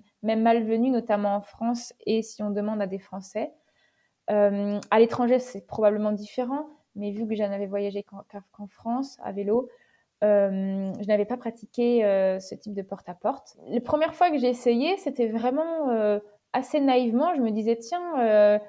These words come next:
euh, je, je trouve une parcelle très, très belle ici. » D'ailleurs, c'était le cas de ma première demande, hein.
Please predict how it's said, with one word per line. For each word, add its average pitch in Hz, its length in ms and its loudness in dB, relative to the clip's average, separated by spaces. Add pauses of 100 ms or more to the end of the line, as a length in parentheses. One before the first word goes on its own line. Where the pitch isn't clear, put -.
(140)
euh, 151 300 -6 (320)
je, 214 200 -8
je 214 80 -8
trouve 277 240 -6
une 233 120 0
parcelle 269 340 -4
très, 285 160 -6
très 277 160 -6
belle 226 220 2
ici. » 247 340 -6 (400)
D'ailleurs, 214 180 -2
c'était 214 220 -6
le 196 100 -4
cas 247 180 -2
de 226 40 -4
ma 214 120 -4
première 233 360 -2
demande, 208 320 -4
hein. 226 160 -8